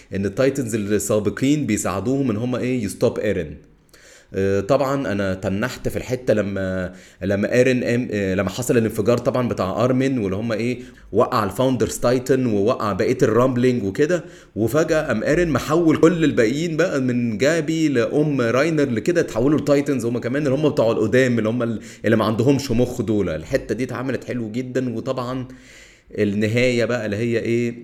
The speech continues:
ميكاسا راحت وقامت قطع راب-، رقبة ايرين. انا كنت حاسس ان هي دي اللي هتبقى النهاية، ان ايه ميكاسا هي اللي هتدي الفاينل بلو الصراحة.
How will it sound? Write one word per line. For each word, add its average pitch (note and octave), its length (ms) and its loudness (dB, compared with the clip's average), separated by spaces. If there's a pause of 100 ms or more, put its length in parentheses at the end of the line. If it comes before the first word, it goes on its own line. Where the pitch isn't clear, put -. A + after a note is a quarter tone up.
ميكاسا A2 600 0
راحت C3+ 400 -4
وقامت G#2 380 -4 (340)
قطع G#2 380 0
راب-، A2+ 200 2 (240)
رقبة A2+ 300 2
ايرين. C#3 240 2
انا C3 120 -2
كنت A#2+ 220 -6
حاسس C#3 320 -6
ان A2 80 0
هي B2+ 160 0
دي C#3+ 120 0
اللي B2 120 0
هتبقى G#2+ 200 -2
النهاية، A#2 440 0
ان G#2+ 200 -2
ايه B2 300 -2
ميكاسا C3 420 -4
هي B2+ 100 2
اللي B2 100 2
هتدي A2 300 -2
الفاينل A#2 380 0
بلو F#2+ 240 0
الصراحة. - 640 -8